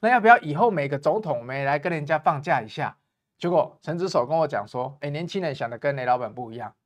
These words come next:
他说：“这样不行，这样爽到以后的，因为台湾的总统会越来越多。”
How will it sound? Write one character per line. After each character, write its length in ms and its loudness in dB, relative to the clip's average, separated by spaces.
他 80 -6
说： 100 -4
“这 60 -2
样 100 2
不 80 -6
行， 220 -10
这 80 -2
样 80 0
爽 200 -6
到 160 2
以 120 -12
后 160 -2
的， 120 -16
因 100 -4
为 60 0
台 120 -2
湾 120 4
的 40 -4
总 160 -2
统 220 -8
会 240 4
越 140 6
来 100 2
越 160 2
多。” 420 -4